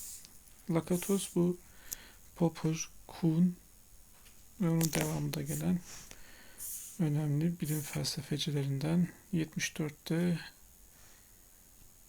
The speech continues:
aramızdan ayrılmış Macar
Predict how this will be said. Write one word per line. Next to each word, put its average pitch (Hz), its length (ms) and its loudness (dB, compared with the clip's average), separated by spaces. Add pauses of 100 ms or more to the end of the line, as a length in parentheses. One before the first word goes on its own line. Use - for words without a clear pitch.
(600)
aramızdan 151 600 4
ayrılmış 147 840 2 (1500)
Macar 156 680 0